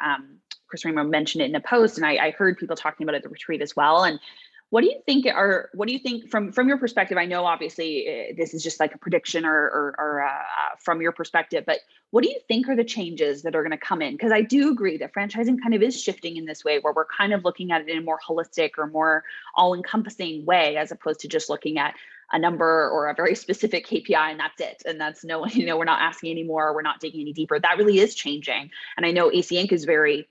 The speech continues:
very intent on, <laughs> on helping making that change and making that shift, um,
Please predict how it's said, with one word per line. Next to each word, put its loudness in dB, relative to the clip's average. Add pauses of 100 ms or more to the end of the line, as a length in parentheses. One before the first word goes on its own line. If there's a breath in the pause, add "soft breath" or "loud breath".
(260)
very 0
intent -4
on, 0
<laughs> -2
on 0
helping -2
making -4
that -2
change -8
and -6
making -6
that 0
shift, -2
um, -2